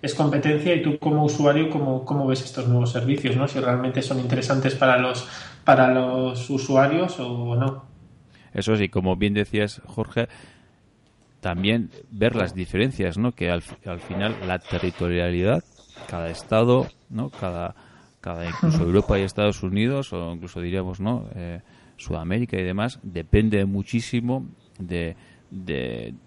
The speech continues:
Speaker 2: de la misma cosa, cómo se ejecute legislativamente y cómo afecta, eh,
Speaker 1: Ujú.
Speaker 2: al mundo,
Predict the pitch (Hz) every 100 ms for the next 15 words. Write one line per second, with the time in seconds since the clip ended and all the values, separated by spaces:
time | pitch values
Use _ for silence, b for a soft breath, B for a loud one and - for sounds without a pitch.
0 | - 80 85 87 98 110 131 123 127 117
1 | 120 - 110 104 - 95 92 90 - 90
2 | - - 90 87 101 92 87 101 101 107
3 | 95 - 101 98 92 107 101 - 117 -
4 | B B B - 85 87 80 80 82 85
5 | 92 95 90